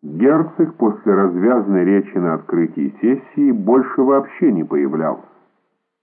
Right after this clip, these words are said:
Он принимал парады, устраивал в окрестностях военные маневры, в то время как его министры небрежно и снисходительно давали уклончивые надменные ответы на робкие запросы депутатов.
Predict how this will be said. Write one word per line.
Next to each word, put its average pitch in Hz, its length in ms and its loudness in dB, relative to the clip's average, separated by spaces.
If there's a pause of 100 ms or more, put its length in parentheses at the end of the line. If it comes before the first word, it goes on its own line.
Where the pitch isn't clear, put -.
(100)
Он 190 220 0
принимал 85 520 -2 (120)
парады, 117 640 2 (440)
устраивал 101 720 0
в 82 100 -4
окрестностях 87 800 -4
военные 85 500 -2
маневры, 135 640 0 (500)
в - 120 -20
то 90 80 -2
время 87 300 0
как 78 220 -6
его 82 200 0
министры 95 680 -2
небрежно 92 600 -2
и 85 140 0
снисходительно 101 800 -2
давали 98 420 2
уклончивые 110 880 0
надменные 92 720 -2
ответы 90 600 -2 (340)
на 82 160 -2
робкие 85 460 -2
запросы 80 480 -4
депутатов. - 640 -6